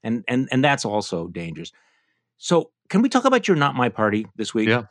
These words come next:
Speaker 1: which is excellent? And people
Speaker 2: Well, actually,
Speaker 1: ought to
Speaker 2: before we get to just one
Speaker 1: Yeah,
Speaker 2: thing on the
Speaker 1: okay.
Speaker 2: Tucker John Ward article, 'cause I think it's worth pointing out, and because it's so, um,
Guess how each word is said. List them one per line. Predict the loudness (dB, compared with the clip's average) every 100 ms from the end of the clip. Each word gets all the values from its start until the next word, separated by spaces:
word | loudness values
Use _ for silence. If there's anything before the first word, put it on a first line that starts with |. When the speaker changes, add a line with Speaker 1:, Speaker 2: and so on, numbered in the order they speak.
| 0
Speaker 1:
which | 0 0
is | 0
excellent? | 0 0 -2 -2
And | -4
people | 0 2
Speaker 2:
Well, | 4
actually, | 4
Speaker 1:
ought |
to | 2
Speaker 2:
before | 2 2
we | 2
get | 0
to | -2
just | -2 2
one | 2
Speaker 1:
Yeah, | 2
Speaker 2:
thing | 2
on | 0
the |
Speaker 1:
okay. | 2 0
Speaker 2:
Tucker | 0
John | 2 0 2
Ward | 0
article, | 0 -2 -4 -6
'cause | 0
I | 2
think | 2
it's | 0 2
worth | 2 2
pointing | 0 -2 -2
out, | -6 -8 _ -4
and | -2 -2 -4 -6
because | -2 -2 -4
it's | -8
so, | -4 0 2 4 2 0
um, | -2 -6 -8 -12